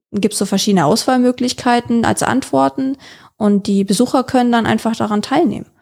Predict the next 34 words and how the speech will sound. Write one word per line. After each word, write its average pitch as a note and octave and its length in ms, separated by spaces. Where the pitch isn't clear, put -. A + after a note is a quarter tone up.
und F#3+ 200
tragen G3 300
ihre G3 220
Daten G#3 300
ein A#3 360
und, G#3 360
äh, G#3+ 240
hüpfen A3+ 320
damit G#3 300
in G3+ 100
den G3 120
Lostopf - 680
und G#3+ 380
du - 100
kannst A3+ 400
dann, A3 380
ähm, G#3 360
als G3+ 240
Veranstalter A#3 580
des A3+ 160
Adventskalenders A3 880
die - 140
auch G3 160
ganz G#3 220
bequem G3 360
aus F#3 120
dem F#3+ 100
Plugin F#3+ 300
herausziehen. F#3+ 600
Also E3+ 200
die G3 120
werden F3+ 200
dann F3+ 120
einfach, F3+ 460